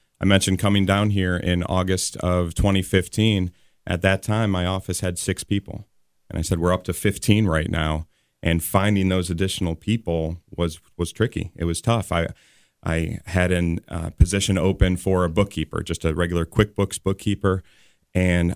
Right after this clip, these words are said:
I was going all over the place. Headhunters, calling, asking people, "Do you know somebody? Can we bring somebody in and train 'em?" And I'm, I'm saying, "I, I wanna pay this person, you know, twenty, twenty-five, thirty dollars an hour."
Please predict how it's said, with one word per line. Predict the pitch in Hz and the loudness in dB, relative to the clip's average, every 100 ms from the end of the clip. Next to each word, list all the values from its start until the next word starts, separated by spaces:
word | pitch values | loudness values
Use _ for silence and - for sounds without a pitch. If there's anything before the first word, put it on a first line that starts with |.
| - | -2
I | 98 | 0
was | 101 95 87 | 2 0 0
going | 90 90 87 | 0 2 0
all | - 92 95 85 | 2 2 2 2
over | 95 90 | -2 0
the | 82 | -4
place. | - 80 87 - - | -4 -6 -8 -12 -4
Headhunters, | 101 98 - 101 95 92 92 90 - | -2 0 0 2 4 4 2 0 -4
calling, | - - 104 101 95 | -6 -2 2 4 2
asking | 92 92 95 101 90 | 2 0 -2 -2 -2
people, | 95 - | -2 -4
"Do | 92 85 | -4 -2
you | 85 | 0
know | 92 98 | 0 0
somebody? | - 95 92 87 | 0 0 -2 -2
Can | 82 92 | -4 -4
we | 85 | -2
bring | 80 98 | 0 0
somebody | 98 92 90 90 92 | 0 0 0 -2 0
in | 92 | 0
and | 82 | -2
train | - 104 101 101 | -2 -2 0 0
'em?" | 90 78 - _ _ _ _ | 0 -4 -8 _ _ _ _
And | 98 95 92 92 | 0 2 2 2
I'm, | 90 87 | 0 -2
I'm | 95 92 | -2 0
saying, | 104 92 - - | 2 0 -2 -10
"I, | - - | -12 -4
I | 107 | 0
wanna | 123 117 | 0 2
pay | - 123 | 2 2
this | 127 104 | 0 -2
person, | - 101 101 104 101 92 _ _ _ - | -2 -2 -2 0 -2 -2 _ _ _ -6
you | 92 | -2
know, | 92 95 98 _ _ _ | -2 -4 -10 _ _ _
twenty, | - 120 95 | -4 0 0
twenty-five, | 85 107 110 110 117 117 101 90 | -2 -2 0 0 0 2 0 0
thirty | 101 107 113 | 0 2 2
dollars | 113 107 107 | 2 2 2
an | 101 | 0
hour." | 113 123 98 - | 0 -2 -4 -6